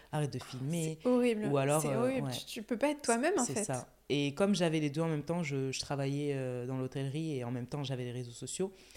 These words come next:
Speaker 1: Ben, j'avais ce côté hôtellerie où j'allais au travail de quatorze heures jusqu'à vingt-deux heures. Et quand je rentrais le soir, ben, je devais rattraper ce que j'avais laissé ou préparer du contenu pour le lendemain parce que je vais être au travail, et cetera.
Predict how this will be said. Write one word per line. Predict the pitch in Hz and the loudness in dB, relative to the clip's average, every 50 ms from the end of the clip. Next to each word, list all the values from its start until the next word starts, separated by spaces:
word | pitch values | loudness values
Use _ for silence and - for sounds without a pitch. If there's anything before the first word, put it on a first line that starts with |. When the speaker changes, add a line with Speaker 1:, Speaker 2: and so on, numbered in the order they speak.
| - - - - | -20 -20 -6 0
Speaker 1:
Ben, | 147 147 139 143 - - - - | 2 2 2 0 -2 -8 -8 -4
j'avais | 143 143 156 143 160 | 0 0 2 2 2
ce | 156 - 156 | 2 0 0
côté | 139 - 151 147 - 165 156 - | 0 -2 -2 0 0 0 0 0
hôtellerie | - 147 - 151 147 156 151 165 175 170 | 0 0 2 2 2 2 2 2 2 2
où | 156 139 139 | 0 0 -2
j'allais | 131 143 139 139 139 | -2 0 0 0 0
au | 139 | -2
travail | 135 - - 151 151 156 156 160 143 | -4 -4 -4 -2 0 0 0 0 -2
de | 127 135 135 131 131 | -4 -4 -4 -4 -4
quatorze | - 151 139 151 143 139 160 | -4 -4 -4 -4 -6 -6 -6
heures | 151 151 | -6 -6
jusqu'à | - - 139 | -6 -6 -6
vingt-deux | 131 131 131 135 139 139 139 160 | -4 -4 -4 -4 -4 -4 -4 -4
heures. | 175 185 - - - - - - - - _ - | -4 -4 -6 -10 -18 -20 -20 -20 -20 -16 _ -8
Et | 143 | -4
quand | - 151 147 | -2 -2 -2
je | 131 123 | 0 -2
rentrais | 143 139 - - 165 | -2 -2 0 0 0
le | 147 139 139 | 0 0 -2
soir, | - - 185 196 202 196 - - | 0 0 0 -2 -2 -4 -6 -6
ben, | 143 135 135 131 131 131 135 131 | -4 -4 -2 -2 -2 -4 -4 -4
je | 120 113 | -4 -4
devais | 131 135 131 135 | -2 -2 -2 0
rattraper | 135 139 135 - - 135 - 165 175 185 | -2 -2 -4 -4 -6 -4 -2 0 0 0
ce | 180 - | 0 -2
que | - 151 | -4 -4
j'avais | 131 135 123 131 | -4 -2 -2 -2
laissé | 123 120 123 - 190 190 | -2 -2 -2 -2 -2 -2
ou | 180 147 | -2 -2
préparer | - - - 139 139 143 139 143 143 | -4 -6 -8 -6 -4 -2 -2 0 -2
du | 139 135 | -2 -4
contenu | - 143 127 - 160 156 | -6 -8 -6 -4 -4 -6
pour | 151 151 139 | -4 -4 -4
le | 135 127 | -4 -2
lendemain | 127 131 131 135 143 151 160 | -2 -2 -2 -2 -2 -2 -4
parce | 151 143 - | -4 -6 -6
que | - 131 | -4 -4
je | 120 117 | -4 -4
vais | 135 | -6
être | 127 - - | -6 -8 -10
au | 135 | -10
travail, | - - 135 131 139 151 143 | -8 -6 -4 -4 -2 -4 -4
et | 117 - | -4 -6
cetera. | - - - 135 139 185 | -8 -8 -8 -6 -6 -8